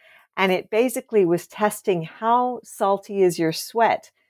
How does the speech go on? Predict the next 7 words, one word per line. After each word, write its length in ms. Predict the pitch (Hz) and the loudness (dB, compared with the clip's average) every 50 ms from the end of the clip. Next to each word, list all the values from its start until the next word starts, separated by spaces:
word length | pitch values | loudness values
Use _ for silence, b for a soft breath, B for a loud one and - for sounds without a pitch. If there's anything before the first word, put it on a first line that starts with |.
| _ _ _ | _ _ _
compared 600 | - 208 185 175 - 190 190 175 170 170 165 _ | -8 -8 -8 -8 -6 0 2 2 2 2 0 _
to 200 | - - 180 170 | -6 -2 -2 -2
children 480 | 165 - - - 165 151 - 175 160 156 | -2 -2 -2 0 0 0 0 0 -2 0
without 380 | 151 143 151 151 147 - - - | 0 2 4 4 4 2 -2 -8
the 60 | - | -16
disease. 760 | - - 147 143 - 190 190 185 165 139 120 117 - - _ _ _ _ _ _ _ _ _ _ _ - | -8 -6 -6 -6 -2 0 0 2 2 0 -2 -4 -6 -12 _ _ _ _ _ _ _ _ _ _ _ -8
And, 560 | 214 208 202 190 190 190 185 185 185 180 - | -2 0 0 2 2 0 0 0 0 -2 -2